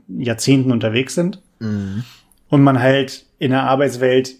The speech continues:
Speaker 1: egal wo man ist, damit arbeitet. So, du kommst ja nicht drum rum. Du hast vielleicht bei manchen Firmen, die jetzt gerade aus dem Boden sprießen oder die gesagt haben, wir, wir arbeiten nicht mehr mit PowerPoint,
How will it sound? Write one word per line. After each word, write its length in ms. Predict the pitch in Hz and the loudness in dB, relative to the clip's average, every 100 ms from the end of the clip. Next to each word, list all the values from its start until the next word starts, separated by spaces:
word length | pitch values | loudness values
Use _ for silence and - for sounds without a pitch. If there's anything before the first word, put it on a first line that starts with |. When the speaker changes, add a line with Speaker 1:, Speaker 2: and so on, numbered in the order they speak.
| - | -6
Speaker 1:
egal 480 | 135 131 123 139 117 | -2 0 2 0 0
wo 60 | |
man 180 | 127 131 | -2 0
ist, 360 | 143 143 - - | -2 -4 -6 -2
damit 240 | 117 117 | -2 -2
arbeitet. 520 | 135 120 135 - - _ _ _ _ | -4 -10 -14 -18 -20 _ _ _ _
So, 180 | - 131 | -16 -12
du 100 | 127 | -6
kommst 280 | - 139 - | -2 -2 2
ja 180 | 127 120 | 2 2
nicht 200 | 120 - | -2 -6
drum 120 | 110 | -6
rum. 300 | 113 120 - _ _ _ _ _ _ _ | -6 -12 -12 _ _ _ _ _ _ _
Du 100 | 127 | 0
hast 140 | 151 - | 0 2
vielleicht 280 | 139 139 | 2 2
bei 80 | 139 | 0
manchen 280 | 135 131 127 | -2 -2 -6
Firmen, 320 | - 135 135 | -2 0 0
die 80 | 127 | -2
jetzt 440 | 127 123 - _ - | -4 -6 -16 _ -4
gerade 220 | 123 127 | 0 0
aus 140 | 113 | 0
dem 100 | 120 | -2
Boden 240 | 123 147 143 | 0 0 -2
sprießen 540 | - 139 135 143 139 | -6 -6 -4 -4 -4
oder 220 | 127 120 | -4 -4
die 140 | 113 117 | -4 -4
gesagt 320 | 113 120 - | -2 -2 -4
haben, 120 | 113 | -6
wir, 220 | 113 110 | -6 -4
wir 140 | 120 123 | -4 -2
arbeiten 280 | 135 131 | -2 0
nicht 160 | 131 123 | -2 -4
mehr 120 | 120 | -6
mit 80 | 113 | -4
PowerPoint, 680 | 135 143 135 - 156 143 | 0 2 0 0 0 0